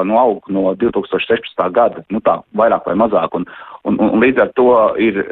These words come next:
nu, nevar tikai novēlt uz šo te kontekstu visu, un, un, un, uh, un, un, un,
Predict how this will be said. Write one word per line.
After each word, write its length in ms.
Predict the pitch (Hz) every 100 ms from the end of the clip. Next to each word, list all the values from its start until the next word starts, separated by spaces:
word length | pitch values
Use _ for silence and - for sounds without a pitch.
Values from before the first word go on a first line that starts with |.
| 110
nu, 120 | 123 117 127 _ _ _ _ _ -
nevar 280 | 127 151 -
tikai 220 | 127 101 107
novēlt 400 | 123 90 64 -
uz 120 | 95
šo 100 | 92 92
te 80 | -
kontekstu 760 | 117 120 95 - - 90 90 92
visu, 340 | - - 113 101 101
un, 120 | 101
un, 180 | 98 95
un, 200 | 98 95
uh, 360 | 92 90 90 90 -
un, 160 | 95 95
un, 240 | 95 95
un, 220 | 87 95